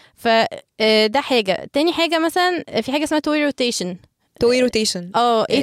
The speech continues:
Speaker 2: إيه؟
Speaker 1: toy rotation ده؟ إن هو لما
Speaker 2: نلف الألعاب، يعني
Speaker 1: بالظبط،
Speaker 2: ده،
Speaker 1: يعني
Speaker 2: ده
Speaker 1: مش كل الألعاب هنطلعها في نفس الوقت.
Speaker 2: اه.
Speaker 1: آه، احنا هنشيل كل اللعب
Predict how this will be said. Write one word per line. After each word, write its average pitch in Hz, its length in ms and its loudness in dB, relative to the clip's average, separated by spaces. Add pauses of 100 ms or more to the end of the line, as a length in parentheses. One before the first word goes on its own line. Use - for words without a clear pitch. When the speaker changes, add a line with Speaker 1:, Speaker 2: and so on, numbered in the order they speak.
Speaker 2:
إيه؟ 294 140 0
Speaker 1:
toy 269 120 0
rotation 269 280 -2
ده؟ 269 260 0 (500)
إن 233 160 -4
هو 254 260 2
لما 233 560 0 (220)
Speaker 2:
نلف 226 380 2
الألعاب، 196 760 -2
يعني 190 180 -2
Speaker 1:
بالظبط، 226 300 0
Speaker 2:
ده، 202 140 0
Speaker 1:
يعني 202 200 0
Speaker 2:
ده 226 80 4
Speaker 1:
مش - 100 0
كل 285 220 0
الألعاب 269 400 0
هنطلعها 285 400 0
في 269 120 -4
نفس 294 200 -2
الوقت. 269 220 2 (120)
Speaker 2:
اه. 202 320 -2 (380)
Speaker 1:
آه، 208 380 2 (100)
احنا 226 340 -2
هنشيل 247 320 0
كل 330 300 2
اللعب 311 320 0